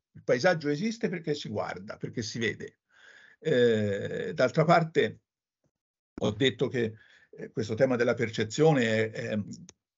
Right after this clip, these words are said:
è inserito nella Convenzione Europea del Paesaggio, però vedete che uno studioso come Aldo Sestini,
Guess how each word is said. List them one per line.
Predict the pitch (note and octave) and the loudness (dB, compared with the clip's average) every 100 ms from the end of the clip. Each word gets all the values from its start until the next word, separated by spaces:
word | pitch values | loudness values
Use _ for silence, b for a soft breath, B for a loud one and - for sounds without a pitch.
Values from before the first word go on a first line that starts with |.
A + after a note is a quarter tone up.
| _ | _
è | A#2+ | -4
inserito | A#2+ A2+ B2+ C#3+ D#3 A#2 | -2 -2 0 2 4 2
nella | A2 G#2+ | 2 2
Convenzione | A2+ A2 A2 G#2+ C3+ | 0 0 0 2 2
Europea | A2+ A2 C#3 A#2+ | 4 4 4 4
del | A#2+ | 2
Paesaggio, | A#2 G3+ D#3 B2+ E3 G#2+ | 2 4 6 6 6 2
però | G#2+ C3 | 2 2
vedete | G#2+ A2 C#3+ C3+ | 2 2 2 0
che | A2 | -2
uno | G2+ G2+ G#2+ A2 | -4 -4 -2 -4
studioso | A2 - G#2 C#3+ D3 B2 | -6 -6 0 2 2 -2
come | A2 A2 | -2 0
Aldo | A#2 A#2+ A#2+ | 0 0 -2
Sestini, | - A2 - D3+ C3+ A2 | -4 -6 -4 -2 0 -2